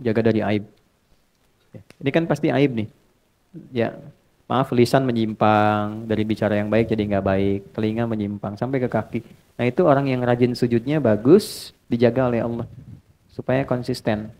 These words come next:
berusaha dalam kebaikan. Ya, Rabbighfirli, warhamni, wajburni, warfa'ni, diangkat derajat dengan cara yang baik. Diangkat, diangkat derajat tuh cara-caranya, caranya macam-macam Allah itu. Ya,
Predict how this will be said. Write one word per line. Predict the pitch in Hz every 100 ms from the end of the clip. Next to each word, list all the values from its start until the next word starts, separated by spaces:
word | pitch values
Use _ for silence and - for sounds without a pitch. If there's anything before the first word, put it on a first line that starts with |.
| -
berusaha | 117 113 110 120
dalam | 113 107
kebaikan. | 104 101 101 98 - - _ _ _ _ _ _ _ -
Ya, | 147 - - _ _ -
Rabbighfirli, | 110 110 110 123 139 151 175
warhamni, | 120 110 - 139 151
wajburni, | 120 113 127 156 143
warfa'ni, | 123 - 131 135 131
diangkat | 123 123 -
derajat | - 123 120 120 117
dengan | - 117 110
cara | 110 110
yang | 113 107
baik. | 107 107 - _ _ _ _ _ _ _ _ _
Diangkat, | - 107 107 -
diangkat | 139 143 165
derajat | 143 147 165
tuh | 226
cara-caranya, | 170 151 175 185 196
caranya | 170 202
macam-macam | 208 196 196 196 190 139
Allah | 120
itu. | 113 117 _ _ _ _ _ _
Ya, | - 131